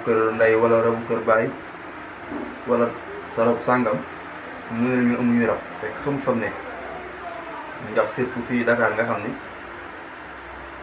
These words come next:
nit ñi dañuy ñëw rek, ñaar daje sëy, mën naa am sax duñ kii lu kenn, kenn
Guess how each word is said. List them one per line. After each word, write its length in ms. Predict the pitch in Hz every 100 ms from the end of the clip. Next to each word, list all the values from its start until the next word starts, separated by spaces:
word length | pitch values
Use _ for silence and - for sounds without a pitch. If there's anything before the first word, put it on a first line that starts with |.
| 113
nit 100 | 120
ñi 80 | 127
dañuy 500 | 123 123 123 120 120 - - - - - - - - - - - - - 127
ñëw 240 | 123 110
rek, 160 | 127 - - - - 120
ñaar 260 | 120 117 120
daje 220 | 117 117
sëy, 240 | 123 123 - - - -
mën 120 | 123
naa 120 | 127 117
am 100 | 120
sax 120 | 131
duñ 160 | 135 143 - -
kii 120 | 147
lu 140 | 139 143
kenn, 160 | 156 147 127 - -
kenn 140 | 147